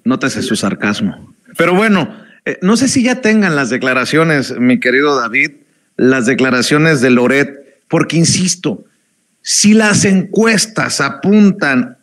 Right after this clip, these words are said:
a que, dicen algunos opinadores, nada detiene a Claudia Sheinbaum, ¿por qué estarían, eh, encasillados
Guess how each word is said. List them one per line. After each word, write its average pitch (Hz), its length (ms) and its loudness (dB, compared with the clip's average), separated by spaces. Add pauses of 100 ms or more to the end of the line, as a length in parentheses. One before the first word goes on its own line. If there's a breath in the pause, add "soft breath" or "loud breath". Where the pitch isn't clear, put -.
a 143 260 -2
que, 127 500 -2 (180)
dicen 165 480 -2
algunos 131 540 2
opinadores, 123 800 2 (380 loud breath)
nada 190 280 2
detiene 160 380 2
a 147 80 -2
Claudia 147 340 0
Sheinbaum, 110 680 -2 (640)
¿por 139 300 0
qué 175 200 2
estarían, 151 880 0 (500)
eh, 113 640 -4 (1200)
encasillados 165 1400 -4